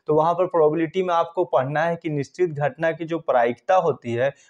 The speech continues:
वो हमेशा वन होती है। वो हमेशा क्या होती है? वन होती है, क्योंकि प्रायिकता के लिए जो है, प्रोबेबिलिटी के लिए फॉर्मूला होता है मेरे दोस्त,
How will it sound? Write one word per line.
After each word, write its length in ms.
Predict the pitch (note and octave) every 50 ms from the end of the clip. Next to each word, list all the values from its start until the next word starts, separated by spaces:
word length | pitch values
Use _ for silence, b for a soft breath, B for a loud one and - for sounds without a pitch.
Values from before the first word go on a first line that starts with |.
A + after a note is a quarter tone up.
| b _ D#3
वो 80 | E3
हमेशा 500 | E3 D3+ D3 C#3 C#3+ D3 C#3+ - - F3+
वन 260 | D3+ C3 C#3+ D3+ D#3
होती 280 | C#3+ C3+ A#2 - _ A2+
है। 40 | A2
वो 180 | A#2+ C3+ C#3
हमेशा 360 | C3+ C#3 C#3+ D3 C#3+ - E3 D#3+
क्या 160 | D#3+ G3 G3
होती 220 | F#3+ F3 D3+ C#3+
है? 60 | C3
वन 200 | B2 C3+ D3 C#3+
होती 240 | C#3 B2+ A2+ - A2+
है, 60 | A2+
क्योंकि 600 | A2 _ - _ _ _ _ E3+ F3 E3+ - G3+
प्रायिकता 600 | F#3+ G3 F3+ D3+ C#3 C#3 C#3+ C#3+ - _ - F#3
के 160 | F#3 - - F#3
लिए 380 | F#3 F#3+ F#3+ F#3 F#3+ D#3 E3+
जो 160 | E3 E3 F3
है, 100 | E3+ F3+
प्रोबेबिलिटी 600 | F3 - - D3 C3+ C#3 C#3+ D3+ E3 E3 D#3+ G3+ F#3
के 140 | - F#3+ F#3
लिए 140 | F#3 F#3+
फॉर्मूला 520 | F3 - - D#3+ D#3 D3 D3 D3 D3 D#3+ F3
होता 260 | F#3 F#3 F3 - D3
है 80 | B2 A#2+
मेरे 140 | A2 G#2+
दोस्त, 300 | G#2+ B2 C3 C#3 C3+ _